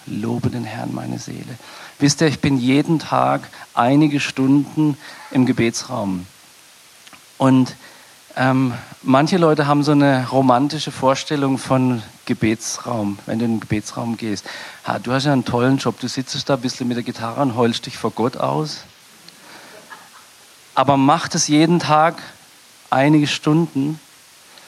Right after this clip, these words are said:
dann wird es anders. Dann spielen plötzlich deine Emotionen eine ganz andere Rolle, nämlich eine völlig untergeordnete. Dann gehen dir die Lieder, die du zum hundertsten Mal singst, auf den Keks und du musst neue Worte finden.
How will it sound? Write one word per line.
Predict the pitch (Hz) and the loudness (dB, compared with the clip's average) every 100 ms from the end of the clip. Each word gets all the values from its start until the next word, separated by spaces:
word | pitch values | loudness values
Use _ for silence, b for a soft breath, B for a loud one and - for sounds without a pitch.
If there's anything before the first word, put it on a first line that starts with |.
| B B - | B B -4
dann | 135 139 | 2 4
wird | 135 131 | 2 -2
es | 120 | -6
anders. | 98 110 120 113 - - | -4 0 0 -2 -6 -2
Dann | 131 135 | 0 0
spielen | - - 147 143 | 0 2 6 6
plötzlich | 139 135 - 127 | 4 0 -2 0
deine | 135 127 127 | 2 4 2
Emotionen | 120 120 - 131 131 156 151 135 120 | 0 -2 -2 0 4 4 2 0 -4
eine | 117 | -4
ganz | 123 104 | -2 -2
andere | 98 117 135 | -4 -2 -2
Rolle, | 127 120 107 | -4 -2 -2
nämlich | 113 113 | -2 -4
eine | - | -4
völlig | 113 117 117 120 | -6 -4 -4 -4
untergeordnete. | 117 117 120 - - - - - 120 B B B B B | -4 -2 -2 -6 -6 -6 -10 -12 -16 B B B B B
Dann | 131 131 | 2 4
gehen | 143 156 | 4 4
dir | 151 131 | 4 2
die | 139 | 0
Lieder, | 131 151 165 | 4 4 4
die | 147 135 | 2 0
du | 135 | 0
zum | - 127 113 | -2 -2 0
hundertsten | 127 156 160 - 139 | 2 2 0 -2 -2
Mal | 139 135 131 | 2 2 0
singst, | - 131 123 - | 0 -2 -2 -4
auf | 110 - | -4 -4
den | 110 | -10
Keks | - 113 131 - - - B B B | -6 -4 -4 -4 -8 -8 B B B
und | - 120 | -8 -2
du | 131 | 2
musst | 131 - 123 | 2 0 0
neue | 120 127 127 | 2 2 2
Worte | 110 113 - | 0 -2 -6
finden. | - 110 95 - | -8 -6 -6 -8